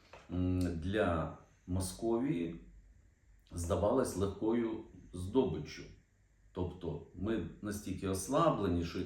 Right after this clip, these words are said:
тим своєю слабкістю спровокували цього агресивного сусіда на чергову війну. Тому задача створити кращу державну, ефективну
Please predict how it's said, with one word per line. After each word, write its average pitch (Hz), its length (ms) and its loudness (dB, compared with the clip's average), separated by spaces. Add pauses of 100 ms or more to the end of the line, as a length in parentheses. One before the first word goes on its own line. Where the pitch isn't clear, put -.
(200)
тим 113 200 0
своєю 101 380 0
слабкістю 113 800 0
спровокували 127 1500 2 (420)
цього 98 440 0
агресивного 87 760 -2
сусіда 156 540 0
на 120 300 4
чергову 117 640 -2
війну. 87 320 -2 (800)
Тому 104 380 4
задача 92 600 0
створити 139 800 0 (1160)
кращу 113 760 -2 (260)
державну, 80 760 -4 (220)
ефективну 101 1000 -2